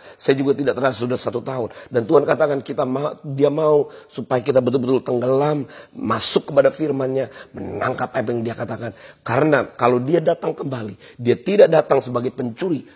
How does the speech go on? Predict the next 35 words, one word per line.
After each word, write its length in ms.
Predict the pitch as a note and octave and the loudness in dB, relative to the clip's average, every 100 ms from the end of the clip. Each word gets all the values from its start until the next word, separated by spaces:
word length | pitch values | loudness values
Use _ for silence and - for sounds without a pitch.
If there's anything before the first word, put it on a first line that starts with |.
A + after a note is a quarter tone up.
| - | -10
kepada 320 | A#2 A#2 - | -4 -4 0
orang-orang 640 | B2 A2+ A2+ B2 A#2 A#2 | 0 0 0 0 0 -4
yang 80 | A2 | -4
tahu 240 | - A2 | -2 0
firman, 400 | G#2 A#2 A#2 A2+ G2+ - - | -2 -4 -4 -6 -8 -18 -8
tapi 240 | G#2 A#2 | -2 -2
Dia 320 | A#2+ C#3+ C3 - - C#3 | 4 4 4 2 -8 -6
justru 320 | C3+ D3 D3 | -4 -4 -4
akan 320 | C3 C3+ B2+ | -2 -2 -2
memberikan 320 | A#2+ B2+ C3+ A#2 | -2 -4 -4 -4
penjelasan 640 | - C3+ C#3+ E3 D#3+ D#3 A2+ - - G#2+ | -2 0 2 2 4 2 0 -8 -20 -4
waktu-waktu 880 | C#3 - - D3 C#3 - D3+ B2 | -4 -2 -4 0 0 -2 -6 -2
yang 160 | A#2 A#2+ | -2 -2
akan 240 | - A#2+ | -4 -8
kita 240 | A#2+ - D3 | -8 -2 2
lalui. 320 | D3 D#3 C#3+ - - - | 2 2 0 -2 -12 -8
Itu 160 | C#3 C3 | -4 0
sebuah 240 | B2+ - | 2 2
perjalanan 480 | B2 G2+ A#2+ A#2+ B2 B2 | -2 -2 0 0 0 2
waktu, 320 | C3+ - D3+ B2+ - | 0 0 -2 -2 -6
itu 160 | - C#3 - | -6 -4 -2
perjalanan 400 | B2 B2+ B2+ C3+ | 0 2 0 0
di 80 | C3 | 0
mana 160 | B2 | 0
firman 400 | A#2 - C3 B2+ | 0 0 2 2
semakin 320 | B2 B2 A2+ | -2 -4 -6
hari 260 | G#2 B2 B2+ - - | 0 0 0 -4 -16
semakin 400 | - A#2 A2 A2 | -10 -8 -6 -6
disingkapkan. 720 | G#2 G#2 A2+ - G#2 G#2+ - | -6 -8 -8 -10 -8 -8 -10
Sekali 320 | - - D3 E3+ | -10 0 4 6
lagi, 240 | F3 D#3+ | 6 6
tidak 320 | - G3 - | -2 0 2
ada 160 | G3 G3+ | 4 2
yang 80 | E3 | 0
kebetulan. 560 | F3+ F3+ A3 E3+ B2 | -2 -2 -2 -2 -4